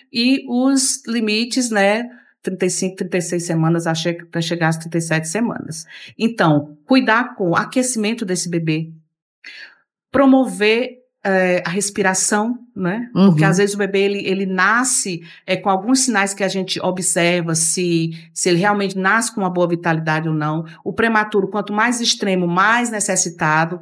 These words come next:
Speaker 1: principalmente porque ele tem problema de termo-, de, de, de, de temperatura, então ele precisa ser aquecido rapidamente, precisa ser promovido, ser dado a ele condições de que ele tenha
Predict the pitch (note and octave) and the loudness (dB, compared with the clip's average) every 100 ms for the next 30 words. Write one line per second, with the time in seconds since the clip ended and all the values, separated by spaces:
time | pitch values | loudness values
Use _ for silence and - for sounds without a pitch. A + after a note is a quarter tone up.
0 | - C#4 E4 B3+ B3 G3 F#3 G3 A3 G#3+ | -2 2 2 0 -2 -2 -2 -4 -6 -8
1 | - E3+ F3+ F3 F3 F3 E3+ E3 E3+ E3+ | -8 -4 -4 -4 -4 -2 -2 -4 -4 -2
2 | E3+ E3 - - - E3 E3 D#3+ D#3 - | -2 -4 -10 -18 -16 -6 -6 -2 -4 -4
3 | _ C3+ D#3 D3 D3+ C#3+ - - F#3 F3+ | _ -10 -10 -6 -4 -6 -8 -2 0 2
4 | F#3 D#3+ D#3+ G#3+ A3 G3+ G3 F#3 F#3+ F3+ | 2 2 0 0 0 2 0 -2 -2 -2
5 | - B3 A#3 A3 F#3 F#3+ E3+ - E3 E3 | 0 0 0 0 0 0 -2 -2 -2 0
6 | E3 D#3+ - D#3 D3+ D#3 D#3+ - - - | 0 -2 -2 -4 -2 -4 -6 -12 -20 -8
7 | - G#3+ C4 C4+ C4 B3 A#3+ - A#3 A#3 | 0 0 2 2 2 0 -4 -4 0 2
8 | A3 F#3 F#3 F#3 F3 G#3 F3+ G3 A3+ A3+ | 0 -2 -4 -6 -4 -4 0 2 2 2
9 | G3+ F#3+ F#3+ - C4 B3+ - G3+ G#3 G#3+ | 0 0 0 2 2 2 -2 -2 -2 -2
10 | E3+ G3 G3 F#3+ F#3+ G3 F#3 | -6 -6 -2 -2 -4 -2 -2